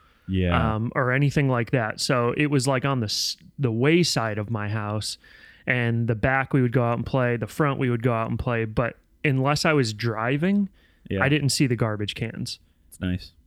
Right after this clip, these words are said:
Speaker 2: So sometimes I would let it go for two days or, or whatever because I'm just not out, outside of my house.
Speaker 1: Yeah, who cares? Yeah, that's one thing that makes me homesick for Michigan. The second thing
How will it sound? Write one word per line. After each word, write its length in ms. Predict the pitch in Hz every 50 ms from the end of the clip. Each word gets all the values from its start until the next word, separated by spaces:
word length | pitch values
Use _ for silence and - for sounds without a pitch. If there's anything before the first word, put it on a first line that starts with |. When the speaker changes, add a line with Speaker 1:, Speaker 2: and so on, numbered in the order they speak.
| _ _ _ _ _ _ _
Speaker 2:
So 220 | - - 151 127
sometimes 540 | 113 - 175 175 175 - 160 151 151 147 139
I 80 | 147 135
would 120 | 131 127
let 140 | 127 127 123
it 80 | 123 113
go 160 | 135 135 143
for 160 | - - 120
two 200 | - - 131 117
days 440 | 110 117 113 113 113 113 113 107 110
or, 240 | 104 104 104 107 -
or 200 | - 107 104 104
whatever 420 | 104 104 107 110 131 127 120 110 107
because 420 | 117 113 - - 113 110 104 113 -
I'm 160 | 120 117 113
just 180 | 113 120 110 -
not 220 | 127 110 113 -
out, 240 | - 117 110 117 - - _ _
outside 420 | 123 120 117 113 - - 120 107 107
of 60 | 101
my 120 | 107 98 98
house. 400 | 104 107 104 98 98 - - - _ _ _ _ _
Speaker 1:
Yeah, 180 | - 160 151 113
who 100 | 107 107
cares? 360 | - 143 143 113 - - _ _ _ _ _ _ _ _ _ _ _ _ _ - - - - - - _ _ - _ _ _ _ _ _
Yeah, 420 | - 101 104 107 107 104 101 101 107
that's 260 | - 120 123 - -
one 180 | 120 123 131 131
thing 180 | - 147 139 139
that 60 | 120
makes 220 | 123 127 123 -
me 100 | - 123
homesick 440 | 120 123 127 131 131 - - 135 -
for 100 | - 131
Michigan. 580 | 135 135 139 - - 143 131 143 156 156 156 - - _ _ _ -
The 80 | -
second 420 | - - - 131 127 - 151 139 135
thing 360 | - 143 143 147 151 156 160